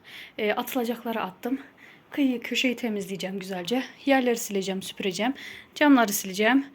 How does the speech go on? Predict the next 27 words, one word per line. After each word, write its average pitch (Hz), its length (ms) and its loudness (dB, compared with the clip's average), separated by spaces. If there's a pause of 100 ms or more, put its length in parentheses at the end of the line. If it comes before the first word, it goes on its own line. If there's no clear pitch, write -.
(340)
E, 214 140 0
mutfakta 240 440 -2
küçük - 280 -6
bir - 40 -14
televizyonumuz 214 640 -2
var. 185 120 -6
Onu 226 220 -2
getirip 202 440 -4
buraya 220 240 -6
koyacağım. 269 500 0 (400)
Şurada - 280 -14
şöyle 190 360 -10 (420)
küçük - 300 -16
bir 196 60 -10
masa 185 320 -8
var. 214 280 -8 (100)
Onun 208 180 -6
üzerine 175 400 -8
koyacağım. 190 440 -4 (420)
E, 196 280 -2
şu 214 200 -6
dolabın 220 360 -4
içini 214 340 -4
temizleyeceğim. 180 840 -4 (840)
İşte 277 260 0
öyle 262 240 2
kısaca 262 520 2